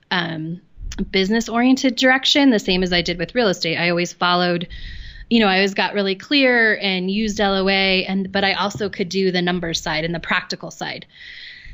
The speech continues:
So it's gonna be an offering that's, like, you know, L O A and business practical and all of that together to build your business, you know, quickly and easily and as most fun as possible.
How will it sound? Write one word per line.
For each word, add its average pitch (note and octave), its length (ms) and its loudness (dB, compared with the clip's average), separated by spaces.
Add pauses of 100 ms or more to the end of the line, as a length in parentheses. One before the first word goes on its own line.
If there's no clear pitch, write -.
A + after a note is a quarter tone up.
So A3 460 2 (200)
it's C4 140 -8
gonna F#4+ 180 2
be F#4 100 6
an E4 80 6
offering B3 460 0
that's, G3 260 -4
like, G3 340 -4 (100)
you G#3+ 120 -4
know, G3 120 0
L G#3 260 2
O G#3 100 4
A G3 340 4
and G3 260 -2
business F#3+ 400 -4
practical F3+ 760 -4
and E3+ 200 -4
all F3+ 260 -2
of F#3 100 -2
that F3 360 -2
together G#3+ 580 -2
to F#3+ 240 -14
build G3+ 340 -6
your G3 160 -2
business, F3+ 560 -4
you G3 80 -2
know, F3 160 -2
quickly G3+ 420 0
and F3 80 2
easily F3+ 380 2
and F3 100 4
as E3+ 140 0
most E3+ 300 0
fun E3+ 160 0
as E3+ 120 -2
possible. G#3 520 -6